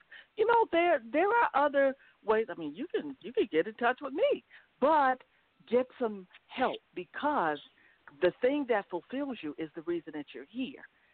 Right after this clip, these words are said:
And we don't wanna be on our deathbed full of regret about the stuff we wanted to do but never did. Now, the second thing was, you asked about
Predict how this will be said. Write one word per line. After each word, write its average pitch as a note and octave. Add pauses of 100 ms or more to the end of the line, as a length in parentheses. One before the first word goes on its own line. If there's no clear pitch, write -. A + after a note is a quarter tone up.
(160)
And E3
we D#4
don't E4+
wanna D4
be A#3
on G#3
our F#3
deathbed C#3+ (440)
full G#3+
of D#3
regret D#3+ (240)
about D3
the D3
stuff D3+
we E3
wanted D#3
to D3
do D3+
but C3
never B2
did. D#2 (560)
Now, F3+ (320)
the D3+ (140)
second C#4+
thing C#3
was, B2 (160)
you E3+
asked G3+
about D#3+